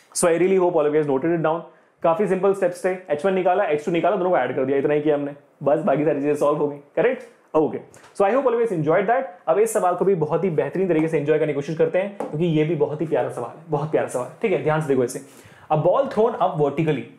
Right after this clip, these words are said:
a ball thrown up vertically returns to the thrower after six seconds। So total time दिया हुआ है आपको six seconds, तो यानी कि ऊपर जाने के लिए तीन second लग रहे हैं और नीचे आने के लिए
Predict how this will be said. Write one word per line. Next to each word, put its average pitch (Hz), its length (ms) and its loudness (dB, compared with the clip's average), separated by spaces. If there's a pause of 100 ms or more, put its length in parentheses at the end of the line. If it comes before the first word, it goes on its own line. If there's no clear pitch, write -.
a 135 120 0
ball 151 320 2 (1200)
thrown 202 340 2
up 190 280 0
vertically 143 480 0 (1400)
returns 240 420 0
to 214 100 0
the 202 160 0
thrower 147 340 0 (520)
after 156 280 0
six 185 240 -2
seconds। 131 220 -4
So 170 120 -2
total 254 300 2
time 214 220 0
दिया 139 140 0
हुआ 127 140 0
है 120 80 0
आपको 262 220 -10 (480)
six - 240 -2
seconds, - 420 -8 (400)
तो - 280 -6
यानी 175 160 0
कि 214 200 -4
ऊपर 233 200 2
जाने 233 180 0
के 226 60 -2
लिए 233 100 0
तीन 220 180 0
second 233 200 -2
लग 226 120 0
रहे 240 120 -2
हैं - 140 -12 (880)
और 185 120 2
नीचे 190 260 0
आने 190 180 0
के 170 60 2
लिए 269 180 -2